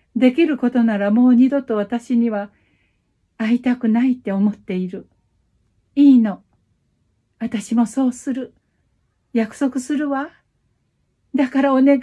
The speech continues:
い。もう一度だけ愛して。そしたら私、一生今日という日を記念にして、もう二度とあなたには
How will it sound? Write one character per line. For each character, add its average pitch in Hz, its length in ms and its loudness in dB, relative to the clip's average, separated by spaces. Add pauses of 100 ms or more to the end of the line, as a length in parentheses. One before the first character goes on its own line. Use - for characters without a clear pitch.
(140)
い。 - 100 -20 (600)
も 269 180 6
う 277 60 8
一 277 140 -2
度 262 140 0
だ 254 140 -4
け 285 280 -10 (160)
愛 294 220 -8
し - 140 -18
て。 - 360 -10 (480)
そ 254 220 0
し 247 80 -6
た 320 120 -2
ら 311 80 -2
私、 262 540 -6 (400)
一 269 120 4
生 277 420 -2
今 285 240 -4
日 254 100 -6
と 240 120 -2
い 220 120 -4
う 226 80 -2
日 226 220 -6
を 226 120 -12 (560)
記 262 200 2
念 233 240 4
に 202 120 -2
し - 140 -20
て、 220 260 -12 (720)
も 277 340 8
う 277 80 8
二 294 160 6
度 339 140 0
と 320 140 0
あ 254 80 4
な 269 160 4
た 254 140 -4
に 233 180 -6
は 202 220 -10